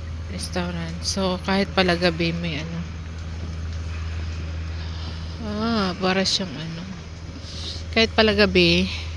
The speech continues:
may nagtatrabaho dito. So, under, parang under construction pa siya. May mga natapos naman na dito.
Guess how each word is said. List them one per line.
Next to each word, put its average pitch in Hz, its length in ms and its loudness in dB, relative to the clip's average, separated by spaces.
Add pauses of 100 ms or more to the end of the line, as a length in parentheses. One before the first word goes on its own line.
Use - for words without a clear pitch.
(720)
may 196 80 0
nagtatrabaho 185 720 0
dito. 175 560 -2
So, 196 400 2 (1120)
under, 247 400 10
parang 247 320 8
under 233 480 10
construction 214 720 4
pa 185 80 -4
siya. - 240 -2 (1900)
May 220 160 4
mga 220 320 4
natapos 208 480 2
naman 202 240 0
na 196 80 2
dito. 190 400 -2